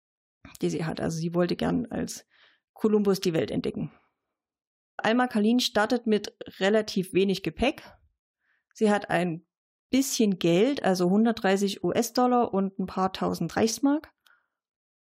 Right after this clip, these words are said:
ein selbstgeschriebenes Wörterbuch in zehn Sprachen und ihre mehrfach erwähnte Schreibmaschine. Eigentlich wollte sie auch nur zwei bis drei Jahre unterwegs sein.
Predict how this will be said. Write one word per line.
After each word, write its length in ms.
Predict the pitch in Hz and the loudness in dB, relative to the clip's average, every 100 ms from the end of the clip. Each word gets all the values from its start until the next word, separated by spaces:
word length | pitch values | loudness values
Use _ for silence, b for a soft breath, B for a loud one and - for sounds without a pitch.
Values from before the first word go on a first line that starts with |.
| _ _ - | _ _ -2
ein 180 | 196 202 | 0 4
selbstgeschriebenes 680 | 220 226 233 240 226 190 214 | 2 2 0 0 2 0 2
Wörterbuch 480 | 226 254 269 269 | 2 0 0 0
in 160 | - 202 | 0 0
zehn 260 | - 185 180 | 2 2 2
Sprachen 640 | - - 170 226 262 269 | -6 -2 0 2 4 2
und 440 | 269 196 202 208 - _ _ _ | 2 2 2 0 -8 _ _ _
ihre 440 | 190 196 190 180 185 - _ _ - B B _ - | 0 2 2 0 -4 -18 _ _ -20 B B _ 0
mehrfach 400 | 202 202 202 - - | 0 2 -4 -4 -2
erwähnte 440 | 170 175 170 165 | 2 2 2 0
Schreibmaschine. 920 | - - 160 160 151 - - - 160 - _ _ - | -2 -4 -2 -2 -4 -4 -6 -6 -10 -14 _ _ -6
Eigentlich 520 | - 202 269 262 233 | 0 2 2 2 0
wollte 220 | 202 214 | 2 4
sie 180 | 202 202 | 4 2
auch 180 | 190 - | 0 0
nur 140 | 190 | -4
zwei 220 | - 175 185 | 0 0 0
bis 120 | 190 | -4
drei 140 | - | -4
Jahre 240 | 175 170 170 | 0 0 -2
unterwegs 480 | 170 170 170 175 - | -4 -2 -2 -4 -6
sein. 300 | 98 156 | -6 -6